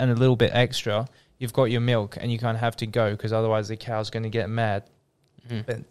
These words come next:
Speaker 1: and, and also your, your hands are tied, and you're just not gonna get anything else out. With these machines, what happens is that they try and get everything out. And what a udder is, like, an udder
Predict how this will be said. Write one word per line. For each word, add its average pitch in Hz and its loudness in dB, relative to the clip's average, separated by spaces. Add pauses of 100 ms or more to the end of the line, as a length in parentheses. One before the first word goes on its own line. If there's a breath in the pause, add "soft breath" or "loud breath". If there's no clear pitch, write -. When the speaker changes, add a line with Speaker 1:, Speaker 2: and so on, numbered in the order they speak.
(120)
Speaker 1:
and, 123 -2
and 135 2
also 123 2
your, 113 0
your 110 -4
hands 120 0
are 110 -2
tied, 110 8
and 107 0 (340 soft breath)
you're 135 2
just 135 8
not 127 6
gonna 117 4
get 110 4
anything 110 0
else 101 0
out. 107 2 (420)
With 143 0
these 127 4
machines, 120 4
what 110 2
happens 127 2
is 101 -2
that 113 -2
they 127 4
try 127 4
and 120 2
get 113 0
everything 123 0
out. 104 -2 (580)
And 117 0 (240)
what 143 2
a 139 4
udder 131 4
is, 135 0
like, 139 2
an 139 0
udder 151 4